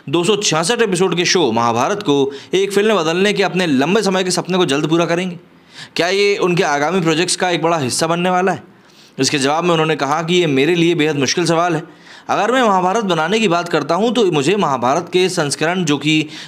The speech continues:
देश में उपलब्ध हैं, उन सभी को पढ़ने में ही कम से कम एक साल लग जाएगा। मैं उन सभी को पढ़ना चाहता हूँ। मैं केवल ये मान सकता हूँ कि ये फिल्म दस भागों में बनेगी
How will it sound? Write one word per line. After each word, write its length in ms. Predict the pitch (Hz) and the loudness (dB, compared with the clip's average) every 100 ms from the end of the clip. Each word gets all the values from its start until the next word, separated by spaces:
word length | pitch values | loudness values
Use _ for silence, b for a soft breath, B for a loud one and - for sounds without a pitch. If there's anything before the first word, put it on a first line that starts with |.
| - | -4
देश 240 | 156 185 | -2 0
में 60 | 185 | 0
उपलब्ध 340 | 147 160 190 | 0 0 0
हैं, 140 | 160 180 - B B | -2 -4 -10 B B
उन 120 | 180 180 | -2 0
सभी 260 | 190 214 | 0 0
को 100 | 247 | 0
पढ़ने 280 | 214 190 190 | 0 0 0
में 100 | 190 | 2
ही 140 | 190 247 | 0 0
कम 160 | 247 | 0
से 120 | 220 | 2
कम 140 | 226 220 | 2 2
एक 100 | 202 | 2
साल 180 | 202 165 | 0 0
लग 140 | 120 | -2
जाएगा। 340 | 95 87 69 - B B B - | -4 -6 -8 -14 B B B -4
मैं 140 | 170 | -2
उन 180 | 165 185 | 0 0
सभी 280 | - 160 196 | 2 0 0
को 100 | 202 | -2
पढ़ना 300 | - 127 160 | -2 -2 -2
चाहता 300 | 180 180 175 | 0 -2 0
हूँ। 140 | 190 247 | 0 0
मैं 140 | 240 | 0
केवल 240 | 202 202 156 | 0 0 0
ये 200 | 135 240 | 0 0
मान 200 | 233 202 | 0 0
सकता 260 | 185 196 | -2 -2
हूँ 160 | 190 214 | 0 2
कि 80 | 196 | 0
ये 80 | |
फिल्म 340 | 180 185 160 139 B B - | 0 0 0 -2 B B -6
दस 220 | 113 160 | -4 -2
भागों 260 | 127 123 123 | 0 0 0
में 80 | 113 | 0
बनेगी 320 | 120 117 | 0 -2